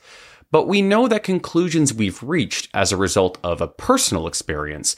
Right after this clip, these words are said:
don't eliminate the infinite number of similar circumstances that others experienced but somehow produced different outcomes when compared to ours. The problem can also run in the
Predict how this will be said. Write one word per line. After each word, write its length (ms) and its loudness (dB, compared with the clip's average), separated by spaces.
don't 300 2
eliminate 680 4
the 180 -2
infinite 540 2
number 320 -2
of 160 -4
similar 500 2
circumstances 1120 -2
that 320 -4
others 340 4
experienced 840 -4
but 300 0
somehow 400 0
produced 520 0
different 420 -2
outcomes 640 -2
when 160 2
compared 360 -4
to 140 0
ours. 480 0
The 80 2
problem 400 2
can 180 -2
also 320 2
run 240 2
in 140 0
the 180 -4